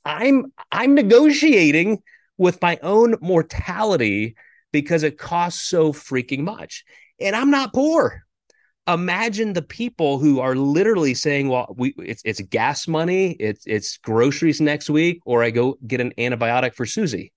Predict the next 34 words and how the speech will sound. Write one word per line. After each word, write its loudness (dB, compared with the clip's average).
Like, -2
you're 4
making 0
those 2
kinds -4
of -2
decisions -6
in 0
the 4
only 6
country 0
in 4
the 4
world. 2
I -4
mean, 2
that, -2
that's -2
what's -2
so 0
bizarre, 0
in -4
the -2
only 0
modern -2
developed -2
country. -12
So 0
that's 0
a 4
huge -2
part -4
of -2
healthcare -2